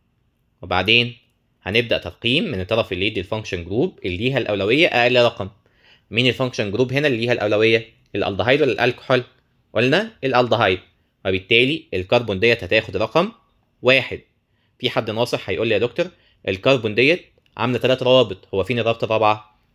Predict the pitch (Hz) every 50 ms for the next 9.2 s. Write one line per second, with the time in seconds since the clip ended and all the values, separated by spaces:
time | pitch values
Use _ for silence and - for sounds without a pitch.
0 | _ _ - 78 101 120 117 - - 92 92 - - - 101 90 117 143 151 156
1 | 190 226 226 - _ _ - 113 123 135 135 139 151 - _ _ _ - 98 -
2 | - 110 110 92 - - - - _ _ _ _ _ _ _ - 87 - 113 113
3 | 113 101 98 110 113 - - 90 87 85 80 - - 156 202 - - - - _
4 | _ _ _ _ _ _ 101 - - 123 120 117 110 101 - - - - 90 90
5 | 95 117 120 123 113 101 104 113 135 151 147 135 123 131 131 135 131 127 - -
6 | 147 127 101 92 - - 92 90 87 87 90 - _ _ - 67 - - - -
7 | - - 113 120 - 110 90 90 101 92 87 87 110 120 113 104 143 208 254 -
8 | _ _ _ _ _ - 98 90 - 95 101 123 - - 135 139 131 139 - -
9 | - 175 156 -